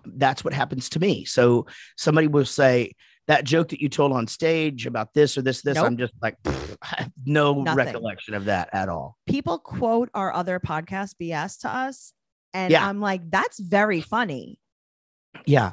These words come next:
Speaker 2: And they're like,
Speaker 1: And
Speaker 2: "You said it." And I'm like,
Speaker 1: Yeah.
Speaker 2: "Oh, that is very funny of me."
Speaker 1: Very common in, uh, Jarrett Goes to the Movies as
Speaker 2: Yeah.
Speaker 1: well. Or, like, uh, you know, live recordings and things like that, where somebody will just, oh, and they'll come up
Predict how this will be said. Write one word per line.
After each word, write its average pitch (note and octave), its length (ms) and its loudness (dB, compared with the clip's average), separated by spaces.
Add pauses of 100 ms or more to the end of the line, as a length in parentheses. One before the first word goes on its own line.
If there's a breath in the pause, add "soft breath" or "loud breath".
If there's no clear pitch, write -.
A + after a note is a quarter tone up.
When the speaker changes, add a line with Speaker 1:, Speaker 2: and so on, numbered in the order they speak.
Speaker 2:
And G#3 120 0
they're G3+ 80 2
like, G#3 120 2
Speaker 1:
And - 80 2
Speaker 2:
"You A3+ 60 0
said D4+ 280 2
it." B2 240 -4 (120)
And F#3+ 100 -6
I'm G3 80 -4
like, G3 140 4
Speaker 1:
Yeah. A#2+ 180 6
Speaker 2:
"Oh, C4+ 300 -8 (180)
that C5+ 220 0
is C#4+ 100 -6
very G4+ 320 4
funny C#5 400 -4
of E3+ 120 -2
me." D#3+ 380 -6 (380)
Speaker 1:
Very F#3+ 480 6
common C#3 640 4
in, D#3 240 6
uh, C#3+ 160 8
Jarrett C#3+ 260 4
Goes D3+ 140 6
to - 20 -10
the D3 60 0
Movies A#2 520 0
as A#2 160 -2
Speaker 2:
Yeah. A#2+ 60 2
Speaker 1:
well. G#2 340 4
Or, B2+ 160 6
like, A#2+ 320 4
uh, A2 280 4 (100)
you B2 120 2
know, G#2+ 120 -2
live A#2 300 -2
recordings A#2 600 -4
and G#2 80 -12
things A2+ 200 -4
like A2+ 160 -2
that, A2 200 2
where G#2 200 -2
somebody A2 260 0
will G#2 340 -2
just, G#2+ 200 -10 (100)
oh, A#2 260 0
and B2 160 2
they'll A#2+ 120 6
come A#2+ 180 0
up A#2 80 2